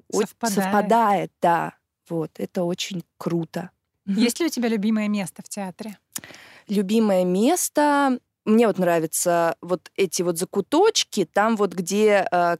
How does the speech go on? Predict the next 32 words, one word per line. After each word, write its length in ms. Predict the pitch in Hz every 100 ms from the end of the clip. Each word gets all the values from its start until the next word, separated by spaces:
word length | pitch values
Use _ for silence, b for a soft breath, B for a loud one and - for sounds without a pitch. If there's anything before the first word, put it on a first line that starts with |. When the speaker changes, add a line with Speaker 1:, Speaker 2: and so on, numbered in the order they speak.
| _
Speaker 1:
за 340 | - 180 185 190
большой 400 | 190 202 - 196
сценой. 720 | - - 202 170 156 143 - _ _ _ -
Вот 100 | 185
эти 120 | 175
вот 100 | -
коридор, 680 | 185 175 160 202 269 294 254
вот 180 | 214 196
этот 160 | -
вот 140 | 180 165
длинный. 680 | 180 180 170 165 160 160 -
Вот 180 | 175 196
я 120 | 185
его 160 | 180
очень 320 | 170 156 - 160
люблю. 580 | 160 156 170 240 392 - _ _ _
Хотя 220 | 202 190
у 40 | 185
меня 100 | 175
гримерка 340 | 180 170 -
на 40 | 165
втором 300 | - 415 392
этаже, 300 | 170 165 160
но 160 | 165 185
малая 260 | 196 170 165
сцена 240 | - 160
еще 180 | 160 175
не 100 | 170
открылась. 600 | 180 - 349 381 208 - _ _ _
Э, 240 | 170 170
но 140 | 170 190
вот, 220 | 196